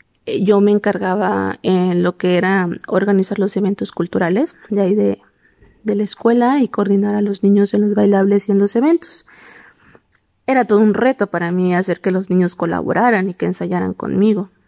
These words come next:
Pues sabemos, son niños, ¿no? Y siempre quieren estar corriendo y brincando y es muy <laughs> difícil para que ellos se puedan aprenderse los pasitos de baile o, o manejar esa, em, esa coordinación con ellos, ¿no? Y,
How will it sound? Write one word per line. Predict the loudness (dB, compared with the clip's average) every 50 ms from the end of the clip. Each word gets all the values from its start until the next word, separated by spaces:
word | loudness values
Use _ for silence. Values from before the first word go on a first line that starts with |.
| _ _ _ -20 -14
Pues | -12 -6 -2 -2 0
sabemos, | 2 2 2 4 4 4 4 2 2
son | 2 2 4 4
niños, | 4 4 4 4 4 4 4
¿no? | 4 4 4 4
Y | 2 2
siempre | 0 0 0 0 0 -2 0
quieren | 0 0 0 0
estar | 0 -2 -2 -6 -6 -6
corriendo | _ -6 -4 -2 0 2 2 2 2
y |
brincando | 2 2 0 0 0 0 0 0 0 2 2 2 2 4
y | 4 4 4 2
es | 2 2 0 -2 -4 -12 _ -20 -20 -20 -20 -20 -20 -20 -20 -20 _ _
muy | 0 0 2
<laughs> | 2
difícil | 2 2 2 0 0 -2 -2 0 -2 -4 -4
para | -4 -2 -2 0 -2 -2
que | -6 _ -2 0 2
ellos | 2 2 2 0
se | -2 -4 -4 -6 -8 -12 -16 _ -20 _ _ -20 _
puedan | _ 0 2 4 4 4 2
aprenderse | 2 0 -2 -2 -2 -2 -2 -2 -2
los | -2 -2 -4
pasitos | -4 -10 -10 -10 -4 -2 -2 0
de | 0 0 -2
baile | -2 -2 -4 -2 -2 -2 -2
o, | 2 0 0 0 2
o | 0 2
manejar | 2 2 2 2 0 -2 -4 -4 -4 0 2
esa, | 2 0 0 0 0 0 0 0 -2 -8 -20 -20 -20 -20 -20 -20 _ _ _ _ _ _ _ _ _ -20 _ _ _
em, | -2 -2 0 0 0 0
esa | 0 0 0 0 -2 0
coordinación | 0 2 2 2 0 0 -4 -4 -2 -4 -2
con | -2 -2 -2 0
ellos, | 0 -2 -4 -6 -8 -6
¿no? | -6 -4 -4 -2 0 0
Y, | 0 0 0 -4 -10